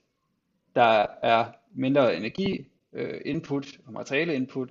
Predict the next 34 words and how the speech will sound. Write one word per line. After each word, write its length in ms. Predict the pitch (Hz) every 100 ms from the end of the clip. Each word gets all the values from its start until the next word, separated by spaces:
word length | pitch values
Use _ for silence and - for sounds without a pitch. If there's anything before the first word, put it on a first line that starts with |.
| _
til 120 | - 147
at 160 | 117
kunne 140 | - 113
lave 200 | 120 131
nyt 140 | 113
tøj 260 | 107 113 123 _ _
fra 160 | - 120
gammelt 340 | 104 113 -
tøj. 200 | - 50 - _ _ _ _ _ _ _ _ _ _ _ _ _ _ _ -
Der, 200 | 147 120
hvor 100 | 117
der 80 | 113
forskes 400 | 135 131 135 139
meget, 360 | 135 165 202
og 140 | 127 123
til 140 | 127
kemisk 480 | - 214 160 110 -
genanvendelse, 680 | 117 120 117 - - - 113 - _
hvor 120 | 123 120
man 140 | 117
bruger 300 | 127 120 120
kemikalier 500 | 120 131 143 165 117
til 160 | - 123
at 160 | 117
nedbryde 420 | 135 175 143 123
materialerne, 640 | 113 113 120 120 143 120 -
og 100 | 113
så 120 | 123 - _ _ _ _ _ _
skabe 420 | - 139 139 151 - - _ _ _ _ _
basically 420 | 135 143 170 135 127
nye 280 | 131 151
materialer, 640 | 175 123 - 117 117 143 135 -
som 200 | - 120
er 220 | 117 120